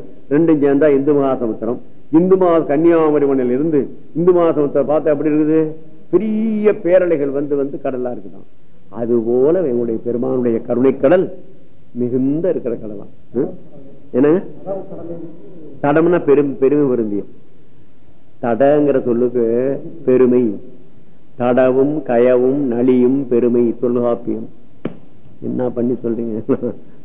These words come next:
அதெல்லாம் இழந்துட்டமே, இழந்துட்டமே.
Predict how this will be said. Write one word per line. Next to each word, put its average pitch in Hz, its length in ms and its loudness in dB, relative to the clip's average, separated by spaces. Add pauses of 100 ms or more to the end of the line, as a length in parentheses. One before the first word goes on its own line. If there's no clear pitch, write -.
(480)
அதெல்லாம் 117 360 -2
இழந்துட்டமே, 151 680 0 (640)
இழந்துட்டமே. 107 500 -4